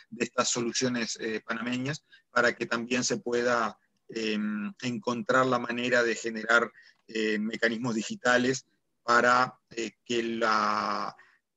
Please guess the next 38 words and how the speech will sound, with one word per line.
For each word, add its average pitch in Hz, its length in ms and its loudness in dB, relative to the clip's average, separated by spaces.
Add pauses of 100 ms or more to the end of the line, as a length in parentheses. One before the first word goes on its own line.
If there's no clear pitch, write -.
eh, - 320 -8
se 110 160 -2
pueda 131 160 4
establecer 120 340 0
la 127 140 0
confianza 127 920 0
entre 120 640 -4
los 117 600 -4 (240)
eh, 107 220 -4
certificados, 117 760 0
ya 110 80 0
sea 113 360 0 (200)
de 123 180 2
vacunación 131 800 0 (120)
o 117 120 -2
de 110 120 -2
test - 400 -4 (260)
negativos, 120 840 -2
eh, 117 340 -6
que 104 100 -4
tengan 120 300 -6
las 113 120 -8
personas 117 400 -4
a 117 60 -6
me-, 113 200 -10
eh, 110 160 -6
cuando 110 200 -6
van, 110 260 -6
cuando 110 220 -4
van 113 140 -2
viajando. 123 540 -6 (440)
Y 117 220 -8
creo 120 300 -4
que 120 120 -2
ahí 120 200 -2
tenemos 117 440 -8
un 113 100 -12
campo 110 480 -6